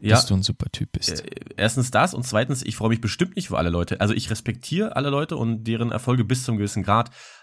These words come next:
Speaker 1: aber es ist schon primär meine, meine Leute, denen ich wirklich von Herzen alles gönne. Ähm, und ich glaub, das sind auch zwei Seiten, die für mich da einfach wichtig sind. Einerseits möchte ich einfach die Leute, die mir wichtig sind und die ich lieb hab, glänzen sehen, weil wenn's denen gut geht, geht's mir auch gut.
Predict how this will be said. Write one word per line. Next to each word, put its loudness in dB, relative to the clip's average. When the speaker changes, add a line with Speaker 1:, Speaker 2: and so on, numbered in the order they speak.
Speaker 1:
aber 0
es -4
ist -4
schon -2
primär 2
meine, 0
meine 2
Leute, 0
denen -2
ich -4
wirklich -2
von -2
Herzen 0
alles -6
gönne. -2
Ähm, 2
und 2
ich -2
glaub, 2
das -4
sind -2
auch -6
zwei 0
Seiten, 0
die -6
für -6
mich 2
da -6
einfach -2
wichtig -4
sind. -4
Einerseits 0
möchte 2
ich -6
einfach -2
die -4
Leute, 0
die -4
mir 2
wichtig -2
sind 0
und 0
die -4
ich -6
lieb -2
hab, 0
glänzen 4
sehen, 0
weil 0
wenn's 0
denen 4
gut 0
geht, -4
geht's -6
mir -2
auch -6
gut. -2